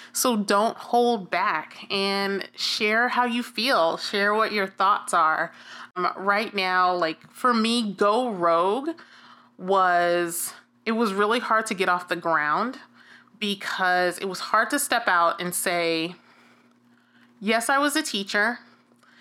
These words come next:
and I loved it for a while, but these things happened to me, and it no longer served me, and I had to step away." That was so difficult to say,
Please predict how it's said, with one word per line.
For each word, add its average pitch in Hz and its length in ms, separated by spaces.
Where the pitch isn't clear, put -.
and 208 320
I 196 180
loved 208 440
it 190 240
for 196 220
a 185 100
while, 185 560
but 185 220
these 240 280
things 233 320
happened - 520
to 311 100
me, 339 440
and 220 480
it 214 180
no 202 260
longer 202 460
served 175 460
me, 208 180
and 185 100
I 180 100
had 175 320
to 185 80
step - 260
away." - 460
That 208 500
was 208 220
so 220 400
difficult 226 960
to 214 120
say, - 480